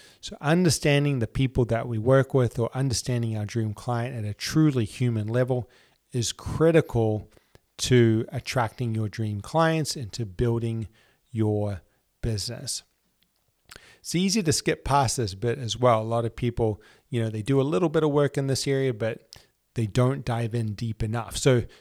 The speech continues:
today we're gonna dive into two key parts. One of them is understanding who your dream client sees as the villain in their life, on their journey, right? Getting where they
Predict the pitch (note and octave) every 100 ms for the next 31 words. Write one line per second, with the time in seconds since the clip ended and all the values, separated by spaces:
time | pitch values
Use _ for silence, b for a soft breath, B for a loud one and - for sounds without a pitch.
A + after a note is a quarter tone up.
0 | B - C3+ D3+ F3+ A#2+ B2+ B2 B2+ A#2+
1 | B2 A#2+ A2 F#2+ G#2+ - - B2+ - -
2 | G#2+ G#2+ - E3 G2+ A#2 - G#2+ B2 C#3+
3 | B2 B2+ A2 A2 b b b _ B2 -
4 | C3 C3 B2 - B2+ A#2 A#2 A#2 - A2
5 | D#3 F#3 D3 C3 B2 G#2+ - A#2+ A2 -
6 | A#2+ A2+ A2+ C3+ - - A2+ A2+ A2+ -
7 | b b b b _ A#2+ G2+ - G2+ F2+
8 | B2 F#3 D4 G#3 - _ _ _ _ B2
9 | A#2+ A#2+ A2+ A2+ B2 G3 - B2+ A#2 A2+
10 | G2+ - A2 A2+ B2+ G3 D#3 _ b b
11 | b _ G#2+ A#2+ F3 A#2 B2+ A2 A2 A2
12 | A2 A2